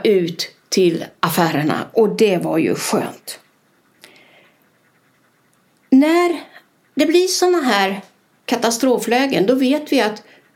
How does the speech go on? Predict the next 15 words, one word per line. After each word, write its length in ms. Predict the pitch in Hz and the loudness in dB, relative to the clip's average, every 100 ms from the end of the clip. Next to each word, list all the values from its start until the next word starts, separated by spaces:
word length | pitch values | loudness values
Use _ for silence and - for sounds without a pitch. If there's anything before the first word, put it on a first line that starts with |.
| _ _ _ | _ _ _
vi 100 | - | -4
drabbas 640 | 269 359 339 320 330 349 320 | -2 0 0 0 -2 0 0
ju 60 | |
av 300 | 277 269 262 254 _ _ _ _ _ _ _ _ _ _ _ _ _ _ _ - | 2 0 -2 -8 _ _ _ _ _ _ _ _ _ _ _ _ _ _ _ -2
elavbrott, 840 | 339 294 202 208 392 440 - - - _ - | 0 2 0 -2 -6 -6 -10 -20 -20 _ -2
eller 160 | 294 | 0
hur? 340 | 339 415 - - _ _ _ _ | 2 0 -4 -10 _ _ _ _
Och 80 | 349 | 0
det 60 | 339 | 2
har 140 | 359 | 4
man 140 | 330 330 | 2 2
ju 60 | |
gjort 220 | 330 320 294 | 0 -2 -2
här 160 | 311 | 0
med. 240 | 320 392 | 0 0